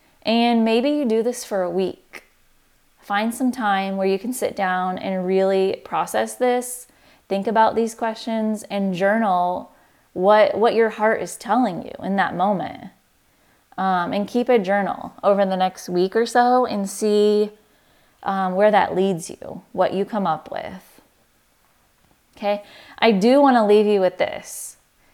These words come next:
If you are still teaching and you wish to start an online business while teaching, it is absolutely doable with fine-toothed time management skills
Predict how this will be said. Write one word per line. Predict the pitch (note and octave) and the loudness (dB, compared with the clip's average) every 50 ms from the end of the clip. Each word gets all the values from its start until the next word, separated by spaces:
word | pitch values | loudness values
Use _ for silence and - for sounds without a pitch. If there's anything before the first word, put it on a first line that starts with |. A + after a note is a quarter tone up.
| _ _ _ _ _ _ | _ _ _ _ _ _
If | - G#3 G3 | -10 -6 0
you | A3 A#3 B3 | 4 6 6
are | B3 B3+ | 6 4
still | B3+ - - C4 B3+ C4+ C4 | 0 2 4 4 4 4 2
teaching | - A#3 G#3+ G3 - G3 F#3 F#3 F#3 F#3 | 0 -4 -4 -2 -2 -4 -4 -4 -4 -4
and | - G3+ G3+ G3 | -2 -2 0 2
you | G3 G3 | 2 0
wish | F#3 G3 G3+ G#3 - - | 0 0 -2 -2 -4 -10
to | A3 | -10
start | G#3 - - G#3+ G3 F3+ - | -10 -2 2 2 2 2 2
an | F#3 | -2
online | F#3 F#3 F#3 F#3 F3+ F3+ F3+ | -2 -2 -2 -2 -4 -4 -2
business | F3 F#3+ F3+ F3+ F3+ F3 E3+ E3+ - - | -2 -2 -2 -2 -6 -10 -10 -12 -12 -10
while | A3 A3+ E3+ E3+ E3+ G3 G#3+ B3 C4+ C4 A#3+ G3+ F#3 | -10 -8 -8 0 4 6 10 12 12 12 12 10 8
teaching, | - - F3 E3+ - - F3+ F3 E3+ E3+ E3+ F3+ _ _ _ _ _ _ _ _ _ _ _ _ _ _ | 2 -4 -8 -8 -6 -8 -8 -8 -8 -8 -10 -12 _ _ _ _ _ _ _ _ _ _ _ _ _ _
it | - G#3+ A#3 | 4 6 6
is | C4+ D4+ D#4+ D4+ - - | 6 6 4 2 -2 0
absolutely | - G#3+ G#3+ G#3+ G#3+ - - A#3+ A#3 A3+ - G#3+ G#3+ | 2 2 2 2 0 0 0 0 0 0 0 -2 -2
doable | F#3+ F3 F#3+ F#3 F#3 F#3+ G3 F#3+ A3 A3+ A#3 A#3+ B3 A#3 | 0 0 2 2 2 2 2 2 2 2 2 2 2 2
with | G#3+ G#3 G#3 G3+ - | 0 0 -2 -2 -4
fine-toothed | - G#3 G3+ F#3+ F#3+ G3 G#3 G#3 G#3 G#3 - - - G3+ G3+ G3+ - - _ - - - _ _ _ _ | -4 -2 -2 0 -2 -2 -2 -4 -4 -6 -6 -4 -4 -4 -4 -4 -6 -12 _ -20 -20 -20 _ _ _ _
time | - - - F#3+ F3+ F3+ F#3+ F#3+ F#3 F#3 F#3 - | -18 -12 -8 -6 -4 -4 -2 -2 -4 -4 -6 -6
management | F#3+ F3+ F#3 F3+ F3+ F3+ F#3+ G3 G3+ G3+ A#3+ A#3+ - - | -6 -4 -4 -4 -4 -6 -6 -6 -6 -6 -8 -8 -8 -8
skills | - - - B3 A#3+ A#3+ A#3+ A#3+ B3 B3 A#3+ B3 - | -12 -2 0 0 2 2 0 -2 -4 -6 -8 -10 -16